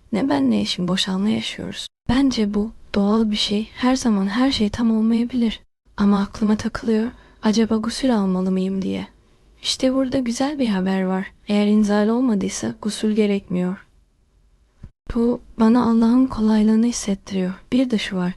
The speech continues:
cima sadece birleşmeyle bile olsa bazen insanı şüpheye düşürüyor mesela.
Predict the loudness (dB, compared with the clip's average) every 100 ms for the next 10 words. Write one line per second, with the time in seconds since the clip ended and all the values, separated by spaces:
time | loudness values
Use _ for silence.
0 | -8 -2 2 2 -2 -6 -16 -8 -4 -2
1 | -2 0 2 2 2 0 0 0 0 0
2 | 0 -2 -2 -2 0 0 2 2 0 0
3 | -2 -2 -2 0 0 -2 -6 -4 -2 -2
4 | -2 -4 -6 -6